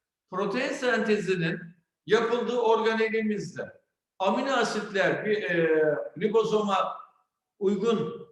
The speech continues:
miktarlarıyla ve, e, hangi sıraya göre dizileceği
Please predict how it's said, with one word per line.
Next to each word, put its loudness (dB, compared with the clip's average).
miktarlarıyla 4
ve, 2
e, 4
hangi 2
sıraya 2
göre -2
dizileceği -2